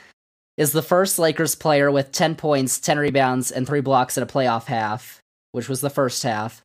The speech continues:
since Pau Gasol back in twenty twelve, game seven against the Nuggets. That was also the last time that the Lakers clinched a series on their home court. Until now, because they won game six and they won the series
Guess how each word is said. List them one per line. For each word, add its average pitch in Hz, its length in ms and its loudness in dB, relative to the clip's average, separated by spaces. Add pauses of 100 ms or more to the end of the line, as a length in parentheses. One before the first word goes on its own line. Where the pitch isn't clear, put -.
(360)
since 135 340 2
Pau 151 280 4
Gasol 147 500 4
back 123 220 2
in 123 100 0
twenty 147 380 -2
twelve, 127 920 4 (360)
game 147 320 2
seven 143 640 4
against 127 560 0
the 123 100 -2
Nuggets. 139 460 2
That 143 160 2
was 139 160 0
also 151 300 4
the 131 100 2
last 131 400 4
time 135 200 4
that 127 120 0
the 123 80 -2
Lakers 123 380 0
clinched 135 400 0
a 117 80 0
series 120 440 0
on 117 140 0
their 110 160 0
home 117 240 -4
court. 117 380 -4 (400)
Until 160 400 4
now, 143 440 4 (360)
because 135 320 0
they 135 140 4
won 127 320 2
game 117 220 0
six - 320 -2
and 120 60 -4
they 113 60 -4
won 113 200 -4
the 107 80 -4
series 104 460 -2